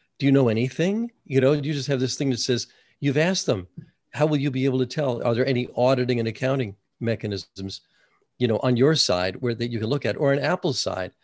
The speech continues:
that's keeping track on this? All they've done is required that, that these companies, you know, respect a request not to track. But it just stinks to me of a, a prior compromise made by Apple with the ad tech industry to,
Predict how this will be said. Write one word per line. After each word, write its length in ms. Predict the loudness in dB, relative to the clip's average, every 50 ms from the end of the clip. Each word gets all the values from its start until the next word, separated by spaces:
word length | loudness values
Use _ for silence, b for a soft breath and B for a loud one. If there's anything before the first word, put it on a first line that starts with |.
| b b b b b b
that's 160 | 0 0 0 0
keeping 320 | -2 -4 -4 -2 -4 -4
track 340 | -2 0 0 0 0 0 -2
on 140 | -4 -4 -4
this? 260 | -6 -8 -8 -4 -2
All 100 | 0 2
they've 200 | 2 2 0 0
done 240 | 0 0 2 0 0
is 120 | -2 -4
required 760 | -8 -10 -12 -14 -8 -4 0 2 2 2 2 2 0 -2 -4
that, 100 | -6 -8 -8 -8 -10 -10
that 200 | -10 -10 -8 _
these 320 | -10 -8 -8 -8 -8 -10 _ _ _ _ _ _ _ _ -6
companies, 500 | -2 -2 -2 0 -2 -4 -4 -4 -8 -12 -20 _ _ _ _ _ 0
you 100 | 2 2
know, 80 | 2
respect 540 | 2 0 -2 -4 -2 -2 -2 -2 -2 -2 -4
a 40 | -8
request 460 | -10 -10 -8 -4 -2 -2 -2 -2 -4
not 180 | -6 -6 -6 -8
to 60 | -12
track. 320 | -10 -6 -6 -6 -6 -8 -10 b b b b b b b b b 0
But 100 | 2 2
it 80 | 2
just 200 | 2 0 -2 -2
stinks 280 | -2 0 0 -2 -2 -2
to 100 | -4 -4
me 160 | -2 -2 -2
of 220 | -2 -4 -6 -8 -16 _ _ _ _ _ _ _ _
a, 220 | -6 -6 -4 -2 -4
a 60 | -6
prior 420 | -6 -6 -4 0 0 2 2 0
compromise 760 | -2 -4 -6 -4 -4 -4 -2 -4 -4 -4 -4 -4 -4 -4 -4
made 220 | -6 -6 -6 -6 -6
by 160 | -6 -4 -4
Apple 420 | -4 -4 -4 -4 -6 -6 -8 -6
with 220 | -6 -8 -8 -10 -10
the 160 | -10 -8 -4
ad 180 | -4 -4 -4
tech 280 | -4 -8 -10 -10 -8 -8
industry 560 | -6 -6 -6 -6 -8 -8 -8 -8 -8 -8 b b b b b b b b b b b b b _ _
to, 440 | -2 2 4 4 4 4 2 -4 -8